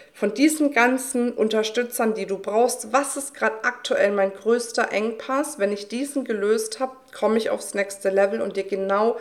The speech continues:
in diesem Bereich all die Unterstützung zu holen, die du brauchst. Und dann kannst du ganz fokussiert für dich immer weitergehen, immer weitergehen, immer mehr Menschen in dein Unternehmen ziehen,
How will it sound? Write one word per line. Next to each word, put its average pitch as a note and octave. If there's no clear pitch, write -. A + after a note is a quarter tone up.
in G3+
diesem C#4
Bereich G#3
all A3+
die A3+
Unterstützung G3+
zu F#3
holen, G3
die F#3
du F3+
brauchst. -
Und G3
dann D4
kannst C4+
du G3
ganz C4+
fokussiert C4
für -
dich C4
immer D4
weitergehen, A#3+
immer A#3
weitergehen, G#3
immer F#3
mehr G#3
Menschen B3
in A3+
dein A3
Unternehmen G#3
ziehen, G#3